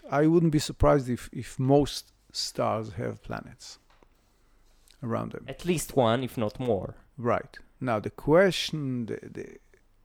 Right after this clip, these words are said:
Speaker 1: next question is how many planets like Earth they have. Like means in size and in distance from their parent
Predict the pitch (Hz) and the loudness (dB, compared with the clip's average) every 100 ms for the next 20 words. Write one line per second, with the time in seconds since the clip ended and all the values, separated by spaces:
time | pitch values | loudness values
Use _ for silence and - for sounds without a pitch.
0 | - 127 175 - - 147 131 - 131 120 | -14 -4 -4 -6 -12 -6 -6 -6 -8 -8
1 | 113 107 110 139 139 139 139 127 113 _ | -8 -8 -4 -2 -2 -6 -6 -6 -10 _
2 | _ _ _ _ _ _ _ _ _ - | _ _ _ _ _ _ _ _ _ -8
3 | 127 131 135 - 123 107 - - 240 170 | -2 0 -2 -4 -4 -4 -6 -2 2 2
4 | - - - _ - 110 - 107 139 208 | 0 -14 -20 _ -14 -10 -8 -4 -2 -2
5 | 220 - _ _ _ _ _ - 131 147 | -6 -14 _ _ _ _ _ -12 -2 2
6 | 185 196 - 151 143 135 113 - - 139 | 4 2 -2 0 2 2 -2 -6 -10 -8
7 | 107 - - 95 90 - 254 269 - - | -6 -4 -4 -6 -8 -6 -6 -6 -10 -12
8 | - _ - 143 190 220 208 180 - - | -14 _ -4 0 2 0 -2 -4 -12 -8
9 | 147 127 127 180 - - 165 156 - - | -6 -2 4 4 2 -2 -4 -4 -8 -14
10 | - _ _ _ _ _ - - 147 131 | -18 _ _ _ _ _ -14 0 2 4
11 | 123 113 143 139 135 - 143 135 127 120 | 0 4 6 6 4 0 -2 0 -2 -4
12 | - | -10